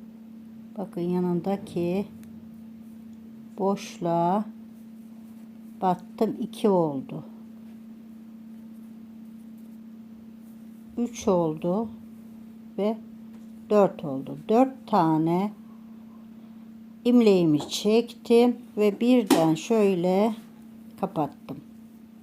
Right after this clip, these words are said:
Ve ipimi şöyle makasla kestim.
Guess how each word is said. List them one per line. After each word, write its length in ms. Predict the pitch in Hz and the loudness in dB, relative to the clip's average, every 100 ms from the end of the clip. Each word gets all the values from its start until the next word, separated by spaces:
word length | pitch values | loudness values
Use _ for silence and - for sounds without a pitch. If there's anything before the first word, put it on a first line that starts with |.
| - - - - - - - - - - 220 | -20 -20 -20 -20 -20 -20 -20 -20 -20 -14 -2
Ve 280 | 220 226 226 - - - - - - - - - - - - - - - | 2 2 0 -14 -20 -20 -20 -20 -20 -20 -20 -20 -20 -20 -20 -20 -20 -6
ipimi 580 | 240 240 185 170 175 214 | -6 -2 0 2 2 0
şöyle 720 | - - 202 185 165 170 196 - - - - - - - - - - - - - - - - - - - - - - - - - - | -4 -2 0 0 0 -2 -4 -6 -20 -20 -20 -20 -20 -20 -20 -20 -20 -20 -20 -20 -20 -20 -20 -20 -20 -20 -20 -20 -12 -10 -10 -18 -8
makasla 600 | 185 - 165 151 - 190 - | -8 -6 -8 -10 -10 -10 -6
kestim. 420 | 156 - - | -8 -8 -14